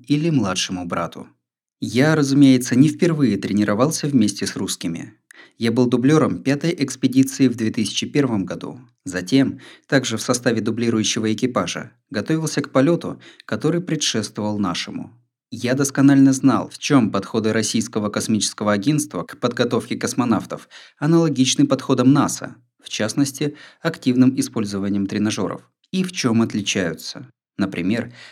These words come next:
акцентом на теории, а не на практике, причем в крайней степени. Если бы наса учила астронавтов отправлять посылку, то взяла бы коробку,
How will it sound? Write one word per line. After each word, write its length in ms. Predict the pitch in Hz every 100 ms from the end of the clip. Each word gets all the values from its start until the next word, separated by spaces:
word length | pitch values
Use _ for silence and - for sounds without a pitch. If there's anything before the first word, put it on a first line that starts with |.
| _
акцентом 580 | 110 - 139 143 135 131
на 80 | 131
теории, 600 | 151 147 123 87 87 -
а 80 | -
не 120 | 98
на 120 | 95 92
практике, 600 | 120 117 - 90 95 - _ -
причем 420 | 113 120 117 110
в 60 |
крайней 340 | - 101 95 87
степени. 580 | - 90 82 82 - _ _ _ -
Если 320 | 117 117 117
бы 120 | 120
наса 320 | 120 110 -
учила 440 | 120 135 - 113 107
астронавтов 600 | - 113 110 104 107 -
отправлять 540 | 85 - 113 107 107 -
посылку, 600 | 98 - 147 - - - - -
то 120 | 165
взяла 340 | 147 127 110 95
бы 120 | 92
коробку, 680 | 92 104 139 127 - -